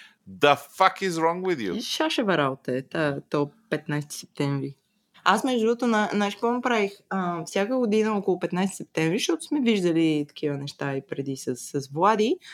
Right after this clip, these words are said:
Speaker 2: отиваме в Time Heroes, нашите другари. Здравей, Павка.
Speaker 1: Великолепни
Speaker 2: А,
Speaker 1: хора.
Speaker 2: точно така.
Speaker 1: Павел и Яна,
Speaker 2: И,
Speaker 1: бистри хора.
Speaker 2: и си, и си браузим мисии.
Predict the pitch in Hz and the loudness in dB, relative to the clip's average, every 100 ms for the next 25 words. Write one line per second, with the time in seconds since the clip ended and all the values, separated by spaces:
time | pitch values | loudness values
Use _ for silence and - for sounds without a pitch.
0 | - - 196 269 311 277 - 196 185 175 | -20 -12 -6 -2 -2 -2 -2 0 0 2
1 | 165 202 427 - - 175 160 - 151 147 | 2 2 -2 -10 -10 -6 -6 -6 -6 -6
2 | 143 143 147 240 - _ _ _ _ _ | -2 0 0 0 -6 _ _ _ _ _
3 | _ _ - 165 143 160 147 147 214 302 | _ _ -8 -4 -2 -2 -2 -6 -8 -8
4 | - 92 87 95 90 87 92 131 180 170 | -12 -16 -4 -2 -2 -2 0 2 2 0
5 | 170 165 160 165 165 - _ 180 160 - | 0 0 0 0 -4 -6 _ -2 0 0
6 | 143 92 160 82 85 - 269 262 254 254 | -2 2 2 2 0 2 2 4 2 2
7 | 247 247 247 240 - - 214 220 - 269 | 2 2 0 -2 -4 -6 -6 -8 -4 -2
8 | - 254 247 262 - 196 226 220 220 214 | -2 -4 -2 -4 -2 0 2 2 2 2
9 | 202 185 - 151 | 4 2 0 -2